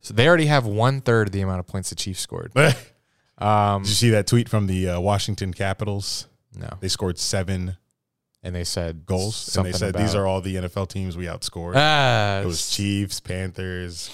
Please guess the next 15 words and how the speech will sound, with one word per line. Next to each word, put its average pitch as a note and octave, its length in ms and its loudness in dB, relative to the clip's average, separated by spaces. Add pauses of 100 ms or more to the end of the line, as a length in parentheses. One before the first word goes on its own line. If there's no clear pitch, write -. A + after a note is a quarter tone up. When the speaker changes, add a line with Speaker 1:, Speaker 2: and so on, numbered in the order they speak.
Speaker 2:
a - 20 -16
couple F2 180 -6
other E2+ 140 -8
teams E2 260 -10
that F2 80 -14
scored, D#2 360 -10
like, D2+ 180 -14
three E2 260 -12
or D#2 80 -10
five, D#2+ 360 -14
Texans. - 560 -14 (560)
Um, D#2 540 -8 (340)
Speaker 1:
s- - 500 -6 (1080)
Speaker 2:
but A2+ 140 4
yes. A#2+ 520 2